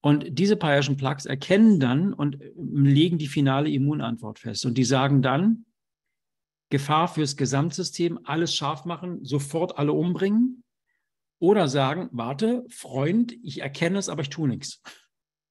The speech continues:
Das machen, macht dieses Peyer-, machen die Peyer'schen Plaques. Insofern für euch spannend, wenn ihr als Therapeuten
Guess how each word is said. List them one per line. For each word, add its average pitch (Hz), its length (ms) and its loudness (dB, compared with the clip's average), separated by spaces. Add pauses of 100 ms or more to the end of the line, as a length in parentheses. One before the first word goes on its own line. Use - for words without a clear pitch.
(1400)
Das 156 180 -4
machen, 180 340 -2
macht 156 200 0
dieses 139 140 -8
Peyer-, 143 340 0
machen 143 200 0
die 135 80 -2
Peyer'schen 127 360 -6
Plaques. 120 260 -8
Insofern 151 380 0
für 139 140 -2
euch 131 180 0
spannend, 180 400 -2
wenn 147 80 -4
ihr 143 80 -2
als 139 120 -6
Therapeuten 147 640 -6